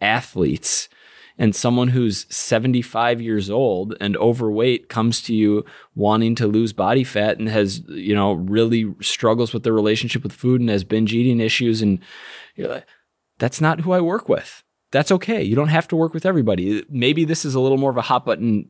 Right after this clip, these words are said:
question. Maybe it's not even. Like, you might, we might be overthinking it, but, um,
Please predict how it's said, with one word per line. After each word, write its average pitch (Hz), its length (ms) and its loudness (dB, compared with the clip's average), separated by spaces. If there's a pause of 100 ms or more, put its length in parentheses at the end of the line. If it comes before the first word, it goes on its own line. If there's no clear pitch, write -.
(100)
question. 139 440 0
Maybe 175 200 2
it's - 160 -2
not 95 280 0
even. 78 260 -8
Like, 87 200 -6
you 107 140 0
might, 107 200 0
we 120 140 -2
might 113 180 2
be 107 100 -4
overthinking 101 720 0
it, 98 120 -4
but, 90 220 -2 (340)
um, 95 460 0